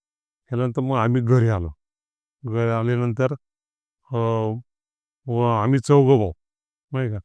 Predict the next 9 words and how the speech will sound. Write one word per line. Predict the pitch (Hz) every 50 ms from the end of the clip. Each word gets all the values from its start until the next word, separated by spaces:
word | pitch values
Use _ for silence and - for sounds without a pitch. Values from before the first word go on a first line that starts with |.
| _ _ _ _ _
चौघं | - 131 127 127 127 123 113
भाऊ, | 120 120 120 120
वडील. | 123 107 107 87 87
आमची | 90 90 98 110 113 - -
आई | 135 131 131 127
काय | 127 143 135 143 143
लहानपणी | 139 135 131 127 120 110 135 131 131
वारलेली. | 127 127 120 117 110 117 117 117 104 98 101 107 107 - _ _ _ _ _ _ _ _ _
आम्ही, | - 123 120 131 165